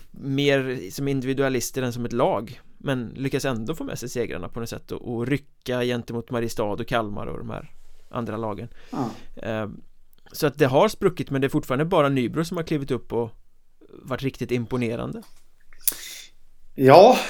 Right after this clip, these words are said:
Speaker 2: eh, fast, eh, å andra sidan, det vet jag att vi har pratat om innan också, att då, då, om man tar de senaste, säg, tio matcherna, så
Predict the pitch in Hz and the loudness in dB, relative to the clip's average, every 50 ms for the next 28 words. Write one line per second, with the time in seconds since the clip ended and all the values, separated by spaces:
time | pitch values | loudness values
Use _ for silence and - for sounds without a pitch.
0 | - 156 151 147 156 156 156 156 180 170 175 - - - - - - - 160 156 | 0 2 4 6 6 6 4 4 2 2 2 0 -2 -2 -6 -10 0 4 6 8
1 | 156 160 160 156 156 156 156 151 147 151 151 151 151 151 147 147 151 - 160 170 | 8 8 8 8 6 4 4 4 2 2 0 0 -2 -2 -2 0 -2 -2 -2 -4
2 | - - - - - - - - - - - - 147 151 160 160 151 135 147 170 | -6 -8 -8 -8 -8 -8 -8 -10 -10 -10 -8 0 0 2 2 4 2 6 10 10
3 | 165 143 139 135 135 147 147 151 156 151 156 - - - - - - - - - | 10 10 8 6 8 8 8 8 6 4 2 0 -2 -6 -10 -18 -20 -20 -20 -20
4 | - - - 180 165 175 156 - - 135 135 165 147 - - 147 139 135 139 - | -20 -16 -8 -4 -2 -2 0 -2 -4 0 0 0 0 4 4 4 4 4 4 4
5 | 151 135 135 143 139 131 131 127 123 - - - - 147 131 127 131 151 151 - | 4 4 4 2 2 2 2 0 0 -2 -4 -2 0 2 2 2 2 2 2 4
6 | 156 151 147 - - - - - - - - - - - - - 139 147 156 - | 4 4 4 2 -2 -10 -12 -12 -14 -14 -16 -18 -18 -8 -4 2 4 4 4 6
7 | 160 151 147 143 147 139 139 - 165 160 165 156 139 131 123 - - - 196 202 | 6 6 6 6 4 4 4 6 6 8 8 8 6 4 2 4 6 6 6 6
8 | 196 - - - - - - - - 170 151 139 131 127 123 127 131 127 - 160 | 6 0 -6 -12 -10 -6 2 6 8 8 8 8 6 4 2 -2 -4 -2 2 2
9 | 147 131 127 123 127 123 - - - 123 113 - - 127 127 127 120 127 | 4 4 2 2 0 -2 -4 -4 -4 -2 -2 2 4 4 6 6 4 2